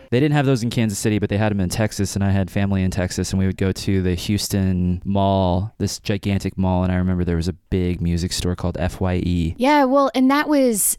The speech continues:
Speaker 2: that was amazing, right? 'Cause those of us who didn't have a ton of variety with radio stations or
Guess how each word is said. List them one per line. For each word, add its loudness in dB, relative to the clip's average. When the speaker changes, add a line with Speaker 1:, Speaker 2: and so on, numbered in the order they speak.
Speaker 2:
that 2
was 0
amazing, 2
right? 0
'Cause 0
those 2
of 0
us 2
who 2
didn't -2
have 0
a -2
ton -2
of 2
variety 2
with 0
radio 0
stations 2
or 2